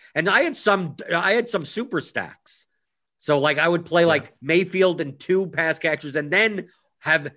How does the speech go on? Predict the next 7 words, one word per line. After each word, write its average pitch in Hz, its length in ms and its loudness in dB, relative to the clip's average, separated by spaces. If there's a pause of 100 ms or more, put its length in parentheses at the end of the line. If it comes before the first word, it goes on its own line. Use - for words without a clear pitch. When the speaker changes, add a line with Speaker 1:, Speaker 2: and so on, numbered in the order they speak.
(100)
Speaker 1:
Zeke 170 540 -6
and 170 320 2
Lamb 107 520 0 (500)
or 143 480 2
Cooper 175 600 2
and 170 400 2
Schultz - 720 -10